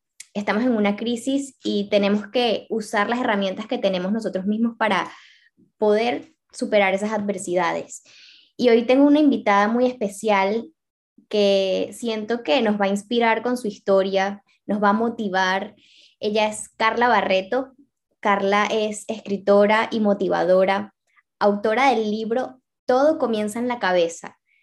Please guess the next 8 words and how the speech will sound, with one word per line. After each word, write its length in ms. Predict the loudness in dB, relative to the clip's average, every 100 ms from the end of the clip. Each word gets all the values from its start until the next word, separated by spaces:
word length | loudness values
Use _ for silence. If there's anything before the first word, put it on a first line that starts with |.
| _ _ _ -6
Nos 180 | -6
cuenta 680 | 0 0 0 0 0 -2 -4
el 160 | -6 -4
proceso 360 | -4 -4 -2
de 100 | 0
atravesar 960 | -2 -2 -4 -4 -8 -4 0 2 0 -2
y 140 | -8 -4
trascender 760 | -4 -2 -6 -2 0 0 -2